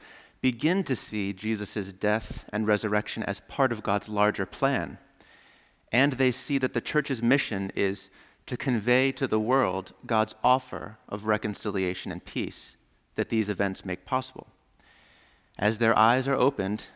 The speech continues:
the disciples move from terror to peace and finally to witness. So it starts with terror. The passage opens with Jesus appearing suddenly in the midst of the disciples and greeting them, "Peace be with you."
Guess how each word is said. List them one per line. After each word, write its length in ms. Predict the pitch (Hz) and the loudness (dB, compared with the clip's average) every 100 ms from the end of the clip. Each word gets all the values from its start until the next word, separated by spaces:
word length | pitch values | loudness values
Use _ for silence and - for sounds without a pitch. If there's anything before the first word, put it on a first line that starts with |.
| _ _ - | _ _ -8
the 60 | |
disciples 640 | 107 110 127 113 - 107 98 | -4 -2 0 0 0 -2 2
move 300 | 110 113 104 | 4 4 2
from 240 | - 101 | -4 -4
terror 560 | - - 113 120 139 - _ _ _ _ _ | -6 0 2 2 0 -8 _ _ _ _ _
to 100 | - | -12
peace 680 | - - 117 101 - - - _ _ _ _ - | -10 -2 -2 -2 -8 -18 -20 _ _ _ _ -10
and 160 | 101 | -10
finally 400 | - 107 101 98 | -2 -2 0 -2
to 160 | 92 107 | -4 -6
witness. 600 | 98 - - - - - _ _ _ _ _ _ _ _ - _ - | -4 -6 -8 -14 -18 -20 _ _ _ _ _ _ _ _ -20 _ -6
So 100 | 104 | -6
it 80 | |
starts 360 | - - 139 - | -4 2 2 4
with 160 | 113 - | -4 -4
terror. 480 | - 117 92 87 - - - - _ _ _ | 4 4 4 0 -10 -20 -20 -20 _ _ _
The 60 | - | -6
passage 400 | - 139 - 120 | 4 4 4 2
opens 320 | 131 139 127 | 2 2 2
with 140 | 123 - | 0 0
Jesus 380 | 139 135 127 | 0 0 -2
appearing 480 | - - - 135 120 | -4 -6 0 2 2
suddenly 600 | - 143 135 131 101 92 | 0 0 2 2 2 0
in 120 | 95 | 2
the 80 | 104 | 4
midst 260 | 117 131 - | 4 4 0
of 80 | 120 | -2
the 80 | |
disciples 680 | 120 120 131 131 92 92 - | -2 0 0 0 -2 -4 -6
and 200 | 104 104 | -4 0
greeting 320 | 127 131 113 | 2 4 4
them, 240 | 101 95 95 - _ _ - | 2 0 -4 -16 _ _ -12
"Peace 520 | - 151 - - - - | -4 -4 -4 -14 -14 -4
be 140 | 123 | 0
with 240 | 117 113 | 0 -2
you." 140 | - | -8